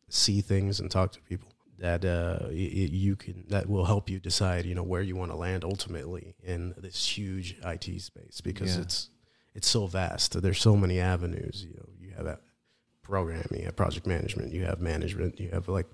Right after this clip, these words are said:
Speaker 1: uh, just regular engineering and
Speaker 2: Mm-hmm.
Speaker 1: things like that. There's so many avenues to it. You won't necessarily know where you're gonna land first, and you may not even like, like the thing that you, <laughs> you think you
Speaker 2: Like,
Speaker 1: did, you
Speaker 2: oh,
Speaker 1: wanted to
Speaker 2: okay.
Speaker 1: like.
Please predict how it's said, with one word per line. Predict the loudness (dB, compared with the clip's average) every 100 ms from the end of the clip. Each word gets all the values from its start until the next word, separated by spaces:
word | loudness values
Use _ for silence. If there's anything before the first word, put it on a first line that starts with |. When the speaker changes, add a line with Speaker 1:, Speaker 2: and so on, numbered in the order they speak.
| -16
Speaker 1:
uh, | -16 -16 -20 -20
just | -6 -2 2
regular | 2 4 2 2 2
engineering | 4 4 4 2 0 -6
and | -6 -6
Speaker 2:
Mm-hmm. | -4 -6
Speaker 1:
things | -8 -2 4
like | 4
that. | 4 0
There's | 0 4
so | 6
many | 8 8
avenues | 6 4 4 2 2
to | 2
it. | 2 -2 _ _ _ _ _ _ _ _ _
You | 2
won't | 4 4
necessarily | 4 4 6 6 4
know | 2
where | 2 2
you're | 0
gonna | -2
land | -2 -4 -6 -10 -12
first, | -6 -6 -2
and | -2 0
you | 4
may | 4
not | 6 6
even | 6 6
like, | 4 2 0
like | 0 0
the | 0
thing | 4 4 6 4
that | 2 0
you, | -2 0
<laughs> | 6
you | 6 6
think | -2 -2 2
you | 4
Speaker 2:
Like, |
Speaker 1:
did, | 2 -2
you | -2
Speaker 2:
oh, | 2
Speaker 1:
wanted | 2 2 0
to |
Speaker 2:
okay. | 0
Speaker 1:
like. | -2 -6